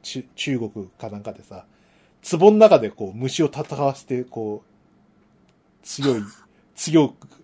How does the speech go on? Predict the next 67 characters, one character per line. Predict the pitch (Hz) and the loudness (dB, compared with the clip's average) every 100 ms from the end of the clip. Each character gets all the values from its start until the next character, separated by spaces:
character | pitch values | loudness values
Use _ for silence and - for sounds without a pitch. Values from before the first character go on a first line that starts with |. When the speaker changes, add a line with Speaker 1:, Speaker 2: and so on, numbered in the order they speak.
| _ | _
Speaker 1:
強 | - 180 165 | -2 4 4
い | |
や | 117 | 4
つ | 107 104 | -4 -12
が | 92 90 - | -14 -18 -20
で | 110 117 | -14 -14
き | |
ち | - | -10
ゃ | 98 | -12
う | |
み | 95 | -12
た | 104 | -18
い | |
な、 | - - | -16 -16
Speaker 2:
う | |
ん。 | - - | -18 -12
Speaker 1:
あ | - 143 | -4 -4
る | |
じ | 104 | -4
ゃ | 95 | -14
ん。 | - - 104 | -14 -12 -12
う | 98 | -10
ん。 | - | -12
<laughs> | _ - - - 117 _ _ _ _ _ - 440 - - 466 523 392 226 - - 226 | _ -14 -14 -14 -20 _ _ _ _ _ -12 -12 -12 -6 0 2 4 2 -4 -14 -4
あ | - 277 | 6 6
ん | 349 | 6
な | 359 | 8
感 | 339 | 8
じ | 320 | 8
に | 302 | 4
な | 294 | 2
っ | 285 | 2
て | |
る | 117 | -2
ん | 101 | -4
で | |
す | 95 95 | -14 -18
よ。 | - - - - - 339 1077 - - _ _ _ _ _ _ _ _ _ _ _ - | -18 -18 -18 -18 -18 -20 -20 -20 -20 _ _ _ _ _ _ _ _ _ _ _ -20
Speaker 2:
で | 143 | -18
も、 | |
先 | 143 185 190 190 | -12 -10 -8 -10
鋭 | 185 | -10
化 | 190 | -10
し | - | -10
て | 185 | -12
る | 170 | -14
ん | 147 | -16
だ。 | - - | -20 -12
Speaker 1:
せ-、 | 135 190 | 6 8
Speaker 2:
ユ | 190 | 8
ー | |
ザ | |
ー | 160 | 8
が | |
ね。 | 156 | 0
Speaker 1:
う | |
ん、 | |
そ | 160 | 4
う | 156 | 4
そ | 147 | 4
う | |
そ | 131 | 4
う | |
そ | 127 | 0
う | |
そ | |
う | 120 | -2